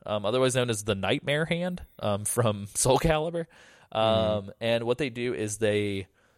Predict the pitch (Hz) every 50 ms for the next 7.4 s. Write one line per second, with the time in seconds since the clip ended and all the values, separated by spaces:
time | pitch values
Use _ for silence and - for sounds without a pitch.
0 | _ _ _ _ _ _ - 120 113 113 107 104 107 110 123 139 160 170 120 135
1 | 156 147 143 135 139 131 123 120 123 123 - - 110 98 98 - - - - -
2 | - 131 131 135 - - 147 170 220 214 - 165 123 113 107 - 104 98 101 120
3 | 120 110 117 113 113 117 123 123 113 110 117 120 117 - - - - - 95 98
4 | 104 107 104 101 101 98 98 104 104 95 95 - 104 104 - 120 - - - 127
5 | - - 113 - - 107 117 - 131 135 127 131 131 139 131 - 127 113 110 95
6 | 92 - - - 107 131 131 135 143 131 117 113 - - 92 - - - 92 110
7 | 135 175 220 - - - - -